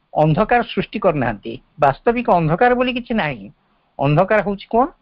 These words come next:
ନା ଆଲୋକର ଅଭାବ। ଏବଂ ଯେତେବେଳେ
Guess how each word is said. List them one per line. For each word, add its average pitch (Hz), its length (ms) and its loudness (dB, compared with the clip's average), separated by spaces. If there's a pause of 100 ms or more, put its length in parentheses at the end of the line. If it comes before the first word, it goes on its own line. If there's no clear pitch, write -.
(460)
ନା 175 160 -2 (120)
ଆଲୋକର 196 580 2
ଅଭାବ। - 580 -6 (920)
ଏବଂ 196 280 0
ଯେତେବେଳେ 226 480 0